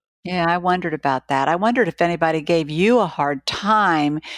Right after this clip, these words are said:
for your apparent buy-in to this culture and to this process. Did your union buddies accept that?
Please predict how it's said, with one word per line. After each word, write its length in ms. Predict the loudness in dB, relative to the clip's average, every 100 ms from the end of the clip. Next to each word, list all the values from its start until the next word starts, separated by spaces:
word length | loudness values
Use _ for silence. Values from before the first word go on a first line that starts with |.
| -18
for 680 | -2 0 2 4 2 2 -2 -2
your 240 | -2 0
apparent 580 | -2 -2 0 0 -2 0
buy-in 920 | 2 2 2 0 0 -2 -2 -4 -8 -4
to 100 | 0
this 240 | 0 0
culture 640 | -2 0 0 -2 -2 0
and 160 | -2 0
to 80 | 0
this 200 | 0 -2
process. 800 | -2 0 0 -2 -2 -2 -4 -2
Did 260 | -2 0
your 160 | -2 -2
union 480 | 0 0 0 -2 0
buddies 640 | 2 2 0 0 -2 -8 -14 -14 -6 -4
accept 460 | -2 0 0 0
that? 400 | 0 2 2 0